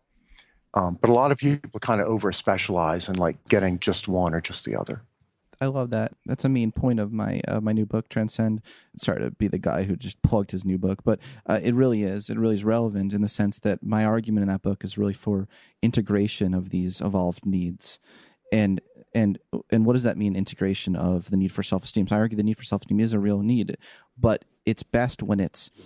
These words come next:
Speaker 2: folded into real authentic mastery, um, real intimate connections, not just for the sake of the pursuit of it, which is what narcissists or those who score very high narcissism get addicted to. And I have,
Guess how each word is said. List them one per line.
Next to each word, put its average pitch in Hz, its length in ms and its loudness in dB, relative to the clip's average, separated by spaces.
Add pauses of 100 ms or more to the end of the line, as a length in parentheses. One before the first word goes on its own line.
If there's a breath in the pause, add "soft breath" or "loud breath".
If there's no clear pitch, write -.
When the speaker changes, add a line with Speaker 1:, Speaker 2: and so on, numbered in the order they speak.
(280 loud breath)
Speaker 2:
folded 120 560 2
into 104 720 2
real 113 460 2
authentic - 580 -2
mastery, 98 720 0 (340 soft breath)
um, 95 400 2
real 110 320 4
intimate 101 420 0
connections, - 680 -2 (280 loud breath)
not 120 380 2 (260)
just - 280 0
for - 100 -4
the 104 80 2
sake 110 460 0
of 107 140 -2
the - 80 -2
pursuit - 460 0
of 98 140 0
it, - 100 -4
which 98 140 -2
is 98 80 -2
what 95 140 0
narcissists 98 680 -2
or 92 80 0
those 95 180 0
who 101 40 -8
score 101 200 -4
very 92 120 0
high 95 120 0
narcissism 95 460 0 (280 loud breath)
get 110 160 2
addicted 107 400 0
to. 92 180 2
And 87 80 2
I 92 80 2
have, 95 140 -2